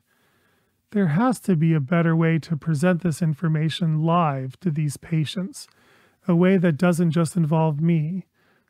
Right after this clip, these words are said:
something that could be presented to parents all over the country, no, all over the world.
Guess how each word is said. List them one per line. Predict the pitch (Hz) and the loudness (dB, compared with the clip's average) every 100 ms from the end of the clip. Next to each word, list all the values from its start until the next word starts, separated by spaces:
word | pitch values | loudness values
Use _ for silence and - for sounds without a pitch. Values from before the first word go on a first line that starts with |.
| _ | _
something | - 202 208 196 202 | -6 0 0 2 2
that | 185 170 | 2 0
could | - 180 | 0 0
be | 165 170 | 2 0
presented | 139 170 151 180 196 175 151 | 0 -2 0 2 2 0 -2
to | 156 | -4
parents | - 196 190 151 143 - | -4 -2 0 0 -4 -2
all | 170 175 | 0 2
over | 175 170 | 2 0
the | 170 | -2
country, | - 190 - 240 262 _ _ _ - | 0 -2 -2 -8 -12 _ _ _ -2
no, | 185 147 131 - _ _ _ - | 0 0 -6 -12 _ _ _ -2
all | 180 | 2
over | 196 185 | 2 2
the | 180 | 2
world. | 170 185 175 139 131 - | 2 2 0 -2 -8 -14